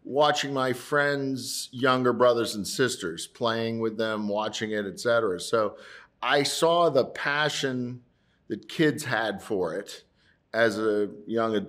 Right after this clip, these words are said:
young man, young adult. Um, and so when we decided to take it on, I knew we were having a, a passionate audience, uh, and one that was fully invested in it. You know, the, the challenge was essentially to, to go from a cartoon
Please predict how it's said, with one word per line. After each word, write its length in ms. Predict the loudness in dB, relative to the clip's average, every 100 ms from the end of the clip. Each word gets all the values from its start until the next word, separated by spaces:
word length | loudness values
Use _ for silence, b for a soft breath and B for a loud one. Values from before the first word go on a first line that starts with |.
| -2
young 640 | 0 2 0 -2 -6 -4
man, 360 | -4 -2 -2 -2
young 200 | 0 0
adult. 480 | 0 0 -2 -6 -18 _
Um, 680 | -6 -4 -6 -6 -6 -8 -12 _ _
and 540 | -6 -2 -2 -2 -6 -10 b b b b
so 260 | -8 0 2
when 220 | 2 2
we 100 | 0
decided 440 | -2 2 4 4 0
to 80 |
take 140 | 0 2
it 80 | 0
on, 240 | 2 2
I 120 | 2
knew 240 | 2 4 4
we 160 | 4
were 100 | 2
having 420 | 2 0 0 0
a, 60 | -2 -2 -6
a 60 |
passionate 540 | -2 0 0 -2 -2 0
audience, 680 | 2 2 0 -6 -14 -14 -14 b b b b
uh, 380 | -12 -10 -8 -8 -6
and 200 | -4 -2
one 140 | 0
that 80 | 0
was 140 | -2 -4
fully 340 | -2 2 2
invested 500 | 2 2 2 0 -4
in 140 | -4
it. 140 | -8 -6
You 120 | -6
know, 180 | -2 0
the, 280 | 2 2 0
the 100 | -4
challenge 520 | -2 -2 0 0 0
was 240 | -2 -4
essentially 720 | -6 -4 -4 -4 -4 -2 -2 -4
to, 320 | -4 -2 -2 -6 b b b b b
to 200 | -12 -10
go 240 | 2 4 4
from 200 | 2 -2
a 60 |
cartoon 1040 | -4 0 0 0 -2 -2 0 0 -2 -6 -10